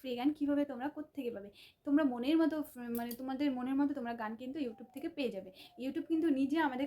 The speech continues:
কপিরাইট ফ্রি গান দিয়েছে এবং সেগুলো কোথায় আছে, কীভাবে তোমরা সেগুলো, আহ, ইউজ, ইউজ করবে এবং সেগুলো তোমরা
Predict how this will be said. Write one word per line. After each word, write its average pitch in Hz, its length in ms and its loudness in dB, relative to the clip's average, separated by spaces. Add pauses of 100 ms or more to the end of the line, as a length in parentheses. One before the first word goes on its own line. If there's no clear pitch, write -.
কপিরাইট 277 360 -4 (100)
ফ্রি 262 160 -6 (160)
গান 220 120 0 (100)
দিয়েছে 196 300 -6 (320)
এবং 269 120 2 (140)
সেগুলো 262 280 0 (140)
কোথায় 254 320 0
আছে, 294 120 -8 (100)
কীভাবে 262 340 -4
তোমরা 302 180 0 (100)
সেগুলো, 262 240 -4 (420)
আহ, 226 160 0
ইউজ, 226 140 -2 (160)
ইউজ 285 160 2 (120)
করবে 294 260 -2
এবং 254 120 -2 (100)
সেগুলো 254 280 -4
তোমরা 262 140 -6